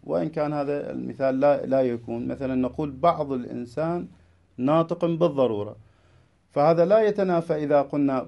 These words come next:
"بعض الإنسان كاتب بالفعل"، أو، أو "ناطق بالفعل"، أو "ناطق على ال-، الإطلاق"، أو بالإطلاق، لا يتنافى، إذ الضرورة هي بعض أفراد ال-، المطلقة.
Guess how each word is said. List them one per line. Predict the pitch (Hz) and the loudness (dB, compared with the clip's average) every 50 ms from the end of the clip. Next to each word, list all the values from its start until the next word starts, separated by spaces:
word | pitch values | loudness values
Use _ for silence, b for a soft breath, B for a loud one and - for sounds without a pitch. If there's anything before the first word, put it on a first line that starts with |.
| - 123 | -4 0
"بعض | 135 143 131 139 139 127 135 | 2 2 2 0 -2 -4 -2
الإنسان | 135 131 127 - 131 127 127 120 123 - 143 147 147 143 139 139 127 | -2 -2 -2 -2 -2 -4 -4 -4 -4 -4 -2 -2 0 0 -2 -2 -4
كاتب | - - 147 151 160 160 160 165 156 165 175 185 185 196 196 160 - _ _ _ _ | -4 -2 0 0 0 0 -2 -6 -6 -4 -4 -4 -6 -8 -10 -12 -16 _ _ _ _
بالفعل"، | 120 123 120 117 117 131 151 135 | -6 -4 -4 -4 -4 -2 -2 0
أو، | 120 - 135 131 127 123 - | 0 2 2 2 0 -2 -2
أو | 131 127 127 120 | -2 -2 0 0
"ناطق | 123 139 147 151 147 151 147 - 151 | 0 0 0 -2 -2 -4 -6 -4 -4
بالفعل"، | 143 131 113 117 117 117 113 - 139 127 120 123 123 | -4 -2 -4 -6 -8 -8 -4 -2 0 0 -2 -2 -6
أو | - - 117 117 117 117 | -8 -8 -6 -6 -4 -4
"ناطق | 120 131 143 147 139 - - - 147 156 160 170 180 - - _ _ _ - | -4 -4 -4 -4 -6 -8 -10 -8 -8 -6 -6 -8 -10 -12 -18 _ _ _ -10
على | 113 131 135 147 | -6 -4 -4 -4
ال-، | 151 156 160 - - - _ - - | -4 -6 -8 -12 -16 -20 _ -14 -12
الإطلاق"، | 117 110 110 110 110 113 107 104 110 110 113 | -10 -8 -8 -8 -6 -6 -6 -6 -4 -4 -6
أو | 117 113 | -6 -4
بالإطلاق، | 110 113 107 - - - - 98 101 - _ _ | -6 -8 -8 -10 -10 -12 -12 -14 -14 -14 _ _
لا | - 135 147 147 135 | -2 2 2 2 2
يتنافى، | 120 - 110 104 101 101 98 - - - - _ _ _ _ _ _ _ _ _ - | 0 -4 -8 -10 -10 -12 -14 -18 -20 -20 -20 _ _ _ _ _ _ _ _ _ -8
إذ | 117 117 | -6 -4
الضرورة | 120 120 117 113 107 113 110 113 117 113 120 147 170 | -4 -6 -6 -4 -4 -4 -2 -2 -4 -4 -2 -2 -2
هي | 175 156 151 135 131 | -2 -2 -4 -4 -2
بعض | 131 143 135 127 120 113 | 0 -2 -2 -2 -4 -6
أفراد | 104 95 101 - 123 135 147 160 160 175 | -6 -6 -6 -2 0 0 2 2 0 -2
ال-، | 131 98 98 95 - - _ _ _ _ | -6 -6 -8 -12 -16 -18 _ _ _ _
المطلقة. | 117 117 113 117 113 110 113 104 95 - - - - | -6 -4 -2 -2 -4 -6 -6 -8 -10 -10 -10 -12 -14